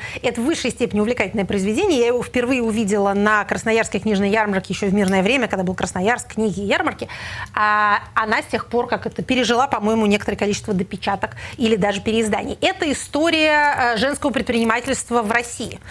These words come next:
Вообще, надо сказать, что Россия в этом отношении отличалась всегда от европейских стран тем, что у нас женщины могли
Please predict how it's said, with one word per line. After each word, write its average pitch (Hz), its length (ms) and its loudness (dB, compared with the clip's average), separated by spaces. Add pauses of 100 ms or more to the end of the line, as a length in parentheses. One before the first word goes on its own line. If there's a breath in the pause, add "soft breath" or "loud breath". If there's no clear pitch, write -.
(220 loud breath)
Вообще, 339 200 0
надо 294 180 0
сказать, 330 320 0
что - 160 -2
Россия 392 340 0
в 277 60 2
этом 269 180 -2
отношении 240 640 0 (220 loud breath)
отличалась 254 480 0
всегда 220 540 0
от 247 200 0
европейских 233 480 0
стран 440 220 0
тем, 302 120 -2
что - 140 -4
у - 20 2
нас 247 160 2
женщины 294 340 0
могли 269 260 2